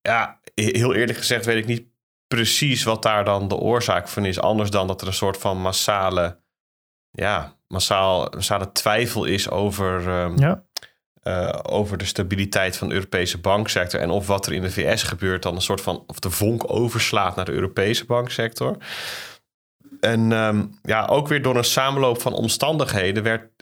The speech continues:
Speaker 1: Credit Suisse daar dan, denk ik, ehm, een soort van de hoofdrolspeler in dat verhaal. Ja, en ja, misschien goed om even wat context te geven bij Credit Suisse. Dat is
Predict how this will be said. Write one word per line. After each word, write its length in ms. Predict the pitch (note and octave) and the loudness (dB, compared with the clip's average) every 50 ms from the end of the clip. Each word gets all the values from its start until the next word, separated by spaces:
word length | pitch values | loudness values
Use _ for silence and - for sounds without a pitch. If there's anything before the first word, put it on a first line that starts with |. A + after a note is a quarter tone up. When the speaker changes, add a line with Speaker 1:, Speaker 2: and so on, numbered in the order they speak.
| - - | -16 -10
Speaker 1:
Credit 420 | - - A2+ A2+ A2+ G#2+ G#2+ G#2 | -4 -2 0 0 0 0 0 0
Suisse 500 | - - - - - C3+ D3 D3+ D3 D3 | 0 0 0 0 0 0 2 2 2 2
daar 200 | C#3+ G#2+ G2 F#2+ | 0 0 0 2
dan, 200 | F#2+ G2+ G2 F#2+ | 2 0 0 0
denk 280 | G2 G2+ G#2 G#2+ G#2+ - | 0 0 0 0 0 -2
ik, 320 | G#2 G2+ G2+ - - - _ _ _ - - - _ _ _ _ _ _ _ | -2 -4 -4 -6 -10 -16 _ _ _ -20 -20 -20 _ _ _ _ _ _ _
ehm, 540 | - F#2+ G2+ G2+ G2+ G2+ G2+ G2 G2 G2 G2 | -4 -2 0 2 2 2 2 2 2 0 -2
een 100 | F#2+ F#2 - | -4 -6 -6
soort 280 | - - - A2 G#2 | -4 -2 -2 -2 0
van 160 | - - G#2+ G#2 | 0 0 0 0
de 60 | G#2 | 0
hoofdrolspeler 880 | G2 A2 C#3+ E3 D3 - G#2 G2+ F#2+ - - - F#2+ F2+ F2 E2+ E2+ C2+ | 2 2 2 2 2 2 2 0 0 0 0 0 0 0 2 0 0 0
in 120 | C#2 F2+ | 0 0
dat 200 | F2 E2+ E2+ - | 0 -2 -2 -2
verhaal. 520 | - - F2 E2 E2+ D#2+ D2+ D2 - - - _ - - - - - - - - _ _ - | -2 -2 -2 0 0 0 0 -2 -4 -6 -12 _ -18 -16 -16 -16 -16 -18 -20 -20 _ _ -4
Ja, 360 | - - F2+ - - - _ _ _ _ _ _ _ _ - - - _ _ _ _ _ _ _ _ _ _ _ _ | -2 -2 -2 -2 -4 -10 _ _ _ _ _ _ _ _ -12 -12 -12 _ _ _ _ _ _ _ _ _ _ _ _
en 440 | A#2+ A#2+ A#2 A#2+ G#2+ - - _ _ _ _ _ _ _ _ _ _ _ _ _ _ _ _ _ _ _ _ _ _ _ | -4 -2 -2 -2 -2 -4 -6 _ _ _ _ _ _ _ _ _ _ _ _ _ _ _ _ _ _ _ _ _ _ _
ja, 140 | - A2 G#2+ | -4 -2 -2
misschien 280 | G#2 - - - C3+ B2+ | 0 -2 -2 0 -2 0
goed 200 | - D#3 D#3 D3+ | 0 0 2 2
om 120 | C#3+ - | 2 4
even 220 | A2 C3 C#3+ B2 | 4 4 2 2
wat 180 | B2+ A#2+ - - | -2 -4 -4 -2
context 420 | - C3+ C#3+ D3 - - E3 - | -2 0 0 2 0 0 0 -2
te 80 | - - | -2 -2
geven 280 | - A2+ G#2+ A2 A2 G#2 | 0 0 0 0 0 0
bij 140 | G#2+ G#2 | 0 0
Credit 320 | G#2 - A2+ G#2+ G#2+ G#2 G#2+ | 0 0 0 0 0 0 0
Suisse. 400 | - - - A2+ B2 D#3 D#3 - | 0 0 0 0 0 2 2 0
Dat 140 | A#2 G#2+ G#2+ | 0 0 0
is 340 | G#2 - - - - - | 0 0 0 -2 -2 -6